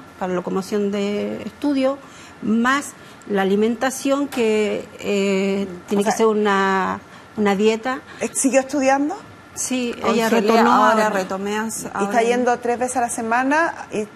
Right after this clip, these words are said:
Speaker 2: se va a dializar muy lejos de su casa o en, mi-, en la misma comuna, por lo menos?
Speaker 3: Eh,
Speaker 1: No.
Speaker 3: no, voy a, al Mall Plaza Norte a dializar.
Speaker 2: No,
Speaker 1: Ahí.
Speaker 2: sale que lejos. ¿Y el transporte del centro de diálisis?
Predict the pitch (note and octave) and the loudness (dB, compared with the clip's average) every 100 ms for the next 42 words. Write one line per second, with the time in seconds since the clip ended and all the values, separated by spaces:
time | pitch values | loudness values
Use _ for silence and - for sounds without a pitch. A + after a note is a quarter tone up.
0 | - - A#3 F#3+ G#3 A3 G3+ G#3 A3 G3+ | -18 -6 -2 4 4 4 0 -2 -4 -2
1 | F#3 G3 B3 A3+ B3 - C#4+ D4+ F4+ C4+ | -4 -4 -4 -6 -6 -2 -2 0 0 2
2 | G#3 F#3+ G3+ - F#3 F3+ F#3+ G3 F#3 F3 | 2 -2 -6 -6 -6 -4 -6 -8 -8 -8
3 | F3+ F#3 G3 F#3+ F#3+ G3+ A#3 A3 G3+ G3 | -8 -8 -8 -8 -8 -8 -6 -4 -2 0
4 | G3+ G#3 G3 F3+ G3 G3+ G3 F3+ F3 F3 | 0 0 -4 -6 -6 -4 -2 -2 -2 -4
5 | E3+ E3+ E3+ F3 - F3+ F3 F3+ F#3+ G3 | -6 -6 -8 -10 -8 -6 -6 -6 -6 -6
6 | G3+ G3 - F#3 G3 - A3 A3 A3+ A3 | -8 -8 -8 -8 -10 -10 -10 -8 -8 -8
7 | - - F#3+ F#3+ C#3+ C#3 C#3 D#3+ - - | -10 -8 -6 -4 -4 -2 -2 -4 -8 -18
8 | - - - - - - - - - G3+ | -20 -20 -20 -20 -20 -20 -20 -14 -2 0
9 | G3 G#3+ - A#3+ B3 B3+ A#3+ G#3+ G#3+ A3 | 2 0 2 0 2 2 2 2 0 -2
10 | A3+ A3 F#3+ F#3 G#3+ C4+ F#4 | -4 0 0 2 -2 -4 -10